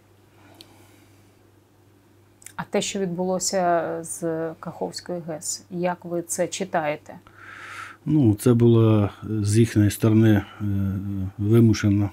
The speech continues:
Speaker 2: вимушений захід, е, для того, щоб, е, призупинити або, е, м, або, е, трошки, е, задержати наш контр-, наші кон-, контрнаступальні дії.
Speaker 1: Та,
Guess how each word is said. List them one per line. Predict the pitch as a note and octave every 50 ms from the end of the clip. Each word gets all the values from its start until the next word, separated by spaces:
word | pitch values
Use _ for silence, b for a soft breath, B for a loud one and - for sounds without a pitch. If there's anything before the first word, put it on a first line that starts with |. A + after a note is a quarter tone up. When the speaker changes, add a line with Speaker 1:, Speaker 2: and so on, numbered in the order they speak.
| - -
Speaker 2:
вимушений | C3+ A#2+ A#2 A#2 A#2 A2+ - - A2 G#2+ G#2+ G#2+
захід, | A#2 C#3 C#3+ C3+ - B2+ - - - - _ _
е, | A2+
для | G#2+ G#2 G#2 G2+ G2+ G#2 G#2+
того, | - - B2+ A#2+ A2+ A2
щоб, | G#2 - - G#2+ G2 - _ _ -
е, | G#2 G2+ G2+ G2 G2 G2 B B B B B _
призупинити | - A2+ A2+ G#2+ A2+ G#2+ G#2 - G#2 A2+ C#3 C#3+ - - G#2+ G#2 - F#2+
або, | G2 G2 G2+ G#2+ G#2+ G#2 G2 G2 B B B B B B B B B B B B B B B B _ -
е, | G#2 G2+ G2+ G2 G2 G2 G2 F#2+ F#2 B B B B
м, | - G2+ G2+ F#2 D#2+ E2+ - - _ - - - - -
або, | A2+ G#2+ G#2 A2 A2 G#2+ G#2 G2 - - -
е, | - G#2 G2 F#2+ F#2+ -
трошки, | - G#2+ A2 G#2+ - - - - G#2 G2+
е, | G2 F#2+ - - G#2+ A2 A#2+ G2+ G2 G2 F#2+ F#2 F#2 F2+ - _ _ _ _
задержати | G#2 G2+ A2 G#2+ G#2+ A2 G#2 G#2 A#2+ C3 C3 B2+ - A2+ G2+ G2+ G2 - -
наш | A#2 G#2 G2+ A2 A2 -
контр-, | - - A2 G#2 G2+ - G2 G2 - - _ _ _
наші | - A#2+ A#2+ - - A2
кон-, | - G#2+ G#2 G2+ - _ _ _
контрнаступальні | - A2+ G#2 - A2 G#2 A2+ A2 - - A2+ G#2+ A2 G#2+ G#2 G#2+ G#2+ G#2
дії. | G2+ G2 F2+ E2 E2 E2 - _ b b b b b b b b b b _ _ _ _ _ _ _ _ _
Speaker 1:
Та, | - A3+ G3 A3